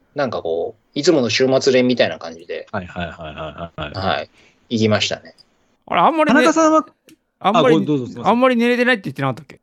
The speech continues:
Speaker 1: そうですね。あの、なんだろう。外がうるさかったのか、何なのか、時差ボケなのか、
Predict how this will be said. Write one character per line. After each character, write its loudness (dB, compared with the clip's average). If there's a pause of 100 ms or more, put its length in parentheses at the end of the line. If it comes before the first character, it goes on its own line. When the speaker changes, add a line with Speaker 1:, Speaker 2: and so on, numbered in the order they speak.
Speaker 1:
そ 2
う 6
で 4
す 2
ね。 6
あ 4
の、 4
な 4
ん 2
だ 6
ろ -2
う。 -16
外 2
が 8
う 6
る 4
さ 4
か 4
っ -6
た 2
の 2
か、 2
何 0
な 2
の 0
か、 2
時 -8
差 2
ボ -2
ケ 2
な 4
の 2
か、 2